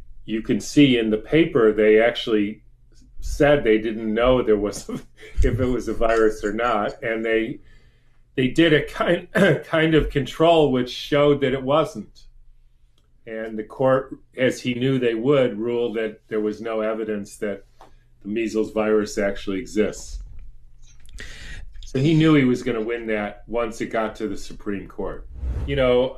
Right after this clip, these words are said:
uh, I had a friend who put up a million dollars for anybody who could prove that H I V exists.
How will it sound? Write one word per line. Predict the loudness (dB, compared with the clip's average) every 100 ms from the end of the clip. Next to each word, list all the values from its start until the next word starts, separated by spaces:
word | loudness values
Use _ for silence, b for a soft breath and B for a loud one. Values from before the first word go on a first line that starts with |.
| -8
uh, | -4 -4 -6 -12 -12
I | -8
had | -2 -2 -2
a | -8 -18
friend | -4 -2 -2 -4
who | -6 -8
put | -6 -2
up | -2 -2
a | -8
million | -4 -4 -4 -2
dollars | -2 -2 -2 -4 -6
for | -6 -6
anybody | -4 -4 -2 -4
who | -6
could | -10 -12
prove | -6 -4 -2
that | -4 -2
H | -2 -2 -4
I | -4
V | -2 -2 -2
exists. | -6 -2 -2 0 -2 -4